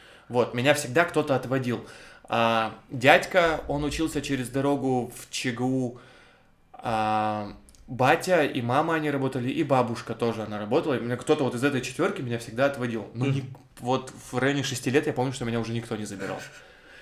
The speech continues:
Speaker 1: И я помню вот то, что учительницу, э, воспитательницу это немножко шокировало. Что это такое? Ребенок маленький, куда он пошел? Но он вполне себе самостоятельный. Репу чесал. Вот это было прикольно.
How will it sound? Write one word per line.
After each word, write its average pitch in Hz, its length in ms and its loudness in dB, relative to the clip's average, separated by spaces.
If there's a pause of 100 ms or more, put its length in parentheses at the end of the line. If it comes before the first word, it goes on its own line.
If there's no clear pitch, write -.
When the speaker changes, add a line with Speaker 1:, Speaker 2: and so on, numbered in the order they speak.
(280)
Speaker 1:
И 131 540 6
я 135 120 8
помню 147 400 4
вот 120 180 2
то, 123 100 0
что 123 180 -4
учительницу, 135 480 -4
э, 117 280 -2
воспитательницу 113 840 -4
это 113 320 -2
немножко 117 360 -6
шокировало. 98 600 -8
Что - 160 -2
это - 160 0
такое? 117 260 -8
Ребенок 143 480 6
маленький, 156 420 4
куда 180 220 4
он 185 120 6
пошел? 170 500 4 (280)
Но 139 120 6
он 143 40 8
вполне 139 320 6
себе 160 220 6
самостоятельный. 160 840 4 (720)
Репу - 240 -4
чесал. - 340 -10
Вот 135 160 6
это 165 100 6
было 147 140 4
прикольно. 110 420 -2